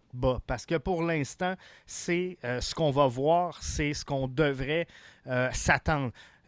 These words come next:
Donc, des relances rapides, soit par la balle longue sur nos deux attaquants ou encore dans les couloirs. Mais si c'est pas de ça, il y aura pas de gros jeu de construction. Et, euh,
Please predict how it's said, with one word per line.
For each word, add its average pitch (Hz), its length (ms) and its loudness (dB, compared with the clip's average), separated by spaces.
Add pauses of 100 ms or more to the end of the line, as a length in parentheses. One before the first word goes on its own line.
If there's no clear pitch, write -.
(360)
Donc, 160 360 2 (300)
des 151 240 0
relances 160 440 4
rapides, 165 480 2
soit 185 340 2
par 156 180 2
la 143 160 4
balle 143 320 2
longue 151 300 0
sur 156 360 -2
nos 139 180 0
deux 147 260 0
attaquants 147 420 0 (320)
ou 151 160 0
encore 151 320 4
dans 147 160 2
les 135 120 0
couloirs. 139 520 2 (260)
Mais 131 140 -2
si - 280 -4
c'est 170 160 0
pas 175 160 0
de 160 80 -10
ça, 190 280 0
il 185 60 -8
y 165 80 2
aura 147 200 6
pas 175 120 8
de 143 100 -6
gros 143 280 0
jeu 147 180 0
de 143 60 -10
construction. 143 720 -2 (320)
Et, 151 300 0 (420)
euh, 127 320 -6